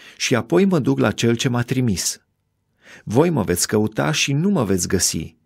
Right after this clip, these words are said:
și unde voi fi eu, voi nu puteți veni.” Iudeii au zis între ei: „Unde are de gând să se ducă omul acesta ca să nu-l putem găsi?”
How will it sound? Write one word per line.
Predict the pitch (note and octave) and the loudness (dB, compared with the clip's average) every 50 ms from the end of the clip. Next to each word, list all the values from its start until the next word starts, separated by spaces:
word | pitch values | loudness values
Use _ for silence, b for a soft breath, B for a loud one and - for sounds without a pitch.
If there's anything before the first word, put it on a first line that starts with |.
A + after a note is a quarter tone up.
| B B B B B B | B B B B B B
și | B - - C3 | B -2 0 2
unde | B2 B2 A#2 A#2 | 4 4 4 4
voi | G2+ G#2 G#2+ G#2 | 4 4 2 0
fi | G2+ - - D#3 D3+ C3+ A#2+ | 0 -2 -4 -4 -2 0 0
eu, | A#2 A#2+ C#3 - - - | 2 2 2 0 -2 -4
voi | B2+ A#2+ D3+ D#3+ | -2 0 0 2
nu | E3 F#3 G#3+ | 2 0 0
puteți | G#3+ - D3 - B2 G2+ F2 G2+ | 2 0 0 2 0 -2 0 0
veni.” | F2+ G2+ F2+ E2+ D#2+ D2 D2+ _ _ _ _ _ _ _ _ _ _ _ _ _ _ _ _ _ _ _ | 0 0 0 0 -2 -6 -10 _ _ _ _ _ _ _ _ _ _ _ _ _ _ _ _ _ _ _
Iudeii | - F#2 F2 F#2 F2 E2 G2 A2 A#2+ B2+ - | -8 -4 -2 -2 0 2 2 2 2 0 0
au | - G2+ G2 | 0 -2 -2
zis | F#2+ G2 B2 A#2+ - | 0 0 -2 -2 -2
între | A2 G2 F2+ F2+ F2+ | -2 -2 -2 -2 -4
ei: | E2 D#2+ D#2 D#2+ E2+ - _ _ _ _ b b b b b b b b b | -4 -4 -6 -8 -10 -14 _ _ _ _ b b b b b b b b b
„Unde | - G3 B3+ C#4 C4+ G3 | -6 -6 -4 -2 0 0
are | A2 G#2+ G#2 G#2+ | 2 2 2 2
de | G#2+ G#2+ G#2+ | 2 2 2
gând | G2+ G#2 A#2+ B2 A#2 | 2 2 2 2 2
să | - - | 2 0
se | A#2+ - B2+ A2+ | 0 2 2 2
ducă | G#2+ A#2+ A2+ - | 2 0 2 2
omul | A#2 A2+ A2+ A2+ A2 | 2 2 2 2 0
acesta | G#2+ G2 - - G#2+ G2+ - - B2+ A#2+ B2 B2 - | 0 0 0 -2 -2 -2 -2 0 0 -2 -2 -2 -4
ca | - A2 | -4 -2
să | G2+ - A#2+ | 0 0 0
nu-l | A2 G#2 G2+ | 2 0 0
putem | F#2+ - G#2 D#2+ F2 F2+ F#2 | 0 0 -2 -2 0 0 0
găsi?” | F#2+ A2 G#2+ - - B2+ A2+ - | 0 0 0 0 -2 -2 -6 -6